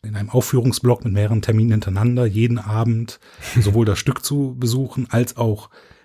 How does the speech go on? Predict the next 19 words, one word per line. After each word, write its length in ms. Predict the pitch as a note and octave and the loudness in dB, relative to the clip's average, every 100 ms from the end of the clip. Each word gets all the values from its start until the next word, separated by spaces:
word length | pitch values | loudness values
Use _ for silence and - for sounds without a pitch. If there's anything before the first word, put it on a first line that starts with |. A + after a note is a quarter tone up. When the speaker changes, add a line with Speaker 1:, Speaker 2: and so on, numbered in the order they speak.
| _ _ _ _ | _ _ _ _
Speaker 1:
irgendwie 480 | - B2+ A#2+ - A2+ | 0 2 2 0 -2
ins 140 | A2 - | -2 -4
Gespräch 380 | G#2+ A#2+ B2+ | -2 0 0
zu 80 | - | -2
kommen 180 | - A2+ | -2 0
mit 80 | G#2+ | 0
dem 80 | G#2+ | 0
Publikum 500 | F3 A2+ - G2 A#2 | 0 0 -2 -2 0
Speaker 2:
Mhm. 320 | A#2+ G2+ G#2 - - | 2 2 0 -8 -12
Speaker 1:
und, 520 | - G#2 G#2+ G#2+ - - | -2 0 0 -2 -6 -14
ähm, 200 | A#2+ A#2+ | -12 -12
die, 300 | G#2+ G#2 G#2 | -10 -6 -6
die 140 | - G#2 | -6 -6
sozusagen 420 | G2+ - G#2+ A#2+ | -6 -2 0 0
unterschiedlichen 800 | A#2+ A2 A#2+ - - G#2+ G#2 - - | 0 0 -2 -4 0 2 2 -2 -2
Resonanzen 760 | G#2+ G#2 G2+ A2+ - G#2 G#2 - - - - _ | 2 4 4 2 2 0 0 -6 -20 -20 -20 _
abzufangen 560 | - - - - G2 | -8 -4 -4 0 2
und 120 | F#2+ F2+ | 2 0
mitzunehmen 640 | A#2 - F#2+ F#2 F#2+ A2 | 0 -2 0 0 0 -4